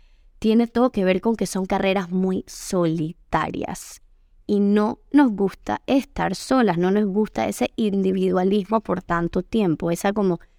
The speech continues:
ser una sola unidad. Entonces, eso habla mucho de la naturaleza de nosotras. Pero hemos crecido en un sistema que nos hace estar constantemente peleándonos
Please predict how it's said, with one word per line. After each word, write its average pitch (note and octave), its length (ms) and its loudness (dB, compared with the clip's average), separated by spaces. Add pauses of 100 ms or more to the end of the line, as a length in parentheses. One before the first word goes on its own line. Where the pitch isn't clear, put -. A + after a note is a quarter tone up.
ser G3+ 280 0
una G3+ 160 2
sola G3 360 2
unidad. F3 560 0 (340)
Entonces, A3 520 -2
eso A#3 380 0
habla G#3+ 320 2
mucho A#3 340 2
de G3 100 0
la F3 120 0
naturaleza E3+ 640 0
de F#3+ 80 0
nosotras. E3 560 -2 (340)
Pero B3 200 4
hemos C#4 260 4
crecido C4+ 720 2
en G#3 160 -2
un A3 160 0
sistema A3+ 580 0
que - 180 -2
nos F3 280 -4 (160)
hace A3 360 -2
estar F3+ 320 -2
constantemente F#3 1000 -2 (360)
peleándonos F#3+ 800 2